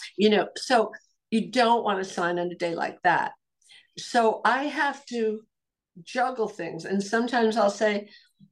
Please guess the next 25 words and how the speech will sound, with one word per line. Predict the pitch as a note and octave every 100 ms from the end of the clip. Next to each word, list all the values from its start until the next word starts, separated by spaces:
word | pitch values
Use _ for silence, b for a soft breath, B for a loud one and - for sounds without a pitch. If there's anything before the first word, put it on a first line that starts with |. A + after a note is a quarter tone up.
| _ _ _ _ F3+
"This | F#3 A3 G3+
would | A3+
have | F#4 -
been | G3+ F#3
a |
<laughs> | E3 D#3
great | - C#4 F4+ -
day | A3 - -
if | -
it | A#3+ G#3
weren't | A3 E4 -
for, | G3+ G3 B B B B B
for | - G#3
Neptune | F#3 F#3+ F#3+ G3+ - D#4+ D4
spoiling | - G#3 G3 G#3 G#3+
the | A3+ - -
pudding, | F4+ B3 A#3 D#4+ - B B B -
but | A3 -
I | A3
have | G#3+ A3
a | G3+
better | G3 E3+ E3 -
day | - - -
for | -
you, | E3+ -